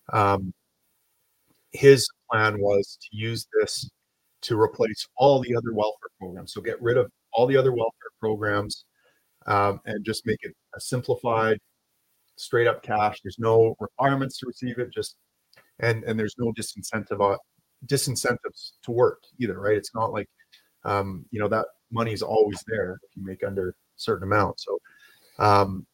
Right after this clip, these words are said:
that was his rationale. But I think he, he came to regret his promotion of this idea when he realized that, oh, the people that were supporting it in Congress didn't want to eliminate these other welfare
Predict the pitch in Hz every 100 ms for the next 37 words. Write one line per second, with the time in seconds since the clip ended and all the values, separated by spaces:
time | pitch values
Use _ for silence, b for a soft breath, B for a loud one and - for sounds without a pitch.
0 | - 127 120 - 131 120 107 - 98 -
1 | 107 160 143 - _ _ 123 - 151 147
2 | - 120 107 _ 117 - 120 - 107 104
3 | 117 143 156 - 113 104 104 - - _
4 | _ - 117 117 147 - 104 - - 104
5 | 98 85 107 107 104 110 - 113 120 104
6 | 98 98 - - 101 - _ _ _ _
7 | 131 120 87 - _ - 127 107 101 107
8 | 104 101 - - _ 165 147 104 107 -
9 | _ _ - 107 - 151 143 107 113 -
10 | _ _ _ _ _ 131 160 135 123 113
11 | - 113 107 110 104 101 101 - 98 95
12 | 92 95 92 101